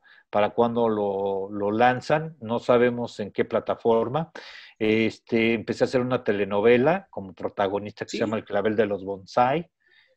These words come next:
Speaker 1: que soy, este, hermanito de casi trece, trece, catorce
Speaker 2: <laughs>
Speaker 1: personitas de ta-, de tamaño pequeño, o sea,
Speaker 2: Tamaño aluche.
Speaker 1: estatura, de esta-, esta-, estatura pequeña.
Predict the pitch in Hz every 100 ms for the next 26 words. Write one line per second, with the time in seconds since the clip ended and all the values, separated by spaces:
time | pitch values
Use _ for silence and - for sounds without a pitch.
0 | _ _ - 120 117 117 113 104 - _
1 | 101 98 95 98 98 95 - - - -
2 | - 110 113 113 120 120 131 110 104 101
3 | - 117 107 - 117 110 101 101 - -
4 | 113 - 131 110 101 95 - 123 147 131
5 | 95 113 - 131 107 - _ _ _ _
6 | _ - 120 - 120 120 - 135 - -
7 | - 101 - 110 107 101 - 107 110 117
8 | 120 107 98 95 - - 110 110 147 156
9 | 101 98 90 226 254 247 254 262 285 135
10 | - 147 - 117 117 - 117 117 95 127
11 | 123 120 - 117 - 139 135 117 - 120
12 | 120 151 165